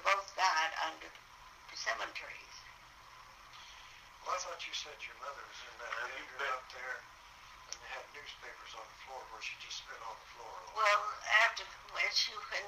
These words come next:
Speaker 1: she was in the house.
Speaker 2: Well, you said she
Speaker 1: But
Speaker 2: was always
Speaker 1: they
Speaker 2: on
Speaker 1: coughed a lot, you know, and they spit up on the newspaper lint on the floor.
Speaker 2: Yeah. How could you afford a newspaper?
Speaker 1: I don't know where the newspapers came from.
Speaker 2: Probably just papers.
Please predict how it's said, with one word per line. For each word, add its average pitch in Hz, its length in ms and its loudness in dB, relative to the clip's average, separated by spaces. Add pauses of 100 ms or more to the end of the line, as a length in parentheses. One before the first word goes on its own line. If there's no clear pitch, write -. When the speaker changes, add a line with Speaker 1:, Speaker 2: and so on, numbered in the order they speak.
Speaker 1:
she 196 160 2
was 190 80 -4 (120)
in 180 80 -10
the 180 120 6 (160)
house. - 240 2 (720)
Speaker 2:
Well, - 120 -12
you - 560 -14
said - 200 -4
she - 120 -2
Speaker 1:
But - 120 6
Speaker 2:
was - 80 -4
always - 240 -6
Speaker 1:
they 196 120 8
Speaker 2:
on - 80 0
Speaker 1:
coughed 233 400 12
a 185 80 0
lot, - 280 10 (120)
you 185 240 -2
know, 170 140 6 (140)
and 175 60 -4 (100)
they 170 160 6 (600)
spit - 280 6 (160)
up 214 160 4
on 185 120 8
the 185 160 2
newspaper 190 600 4
lint 180 200 6
on 175 160 4
the 175 160 -10
floor. 175 320 4
Speaker 2:
Yeah. - 1000 -10
How 135 120 2
could - 160 -10
you - 120 -8
afford 139 240 -4
a - 60 -12 (100)
newspaper? - 480 -12 (1080)
Speaker 1:
I 202 120 12
don't 202 160 6
know 208 40 6
where 196 200 10
the 196 120 -2
newspapers 196 600 0
came 202 320 2
from. 170 200 4 (240)
Speaker 2:
Probably - 200 -10
just - 240 -6
papers. - 440 -10